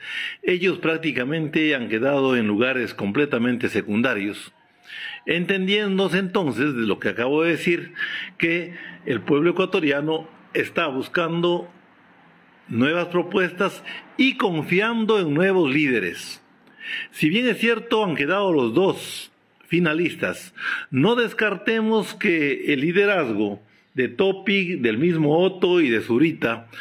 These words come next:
se va a mantener para el periodo, para el próximo periodo del año dos mil veinticinco.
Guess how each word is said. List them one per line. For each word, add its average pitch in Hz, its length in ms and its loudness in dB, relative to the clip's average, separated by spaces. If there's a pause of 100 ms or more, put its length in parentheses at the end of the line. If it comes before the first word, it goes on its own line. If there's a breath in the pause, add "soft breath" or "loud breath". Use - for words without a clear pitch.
(120 loud breath)
se 120 180 -2
va 147 100 2
a 165 60 -4
mantener 143 720 0
para 107 240 0
el 98 120 -4
periodo, 131 680 2 (140)
para 104 420 0
el 98 140 -4
próximo 135 600 -2
periodo 123 400 2
del 101 100 2
año 110 200 0
dos 98 180 0
mil 113 200 4
veinticinco. 123 680 0